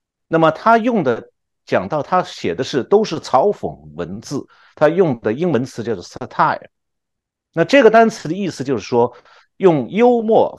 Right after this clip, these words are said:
讽刺、夸张或者嘲笑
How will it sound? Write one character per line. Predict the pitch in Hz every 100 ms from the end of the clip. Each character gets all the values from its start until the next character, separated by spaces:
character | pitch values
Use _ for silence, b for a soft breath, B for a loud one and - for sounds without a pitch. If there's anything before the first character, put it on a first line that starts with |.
| -
讽 | 113 92 90
刺、 | - - 208 151
夸 | - - 165 151
张 | 151 147 151
或 | 131 - 139
者 | 90
嘲 | - - 90 160
笑 | - 226 -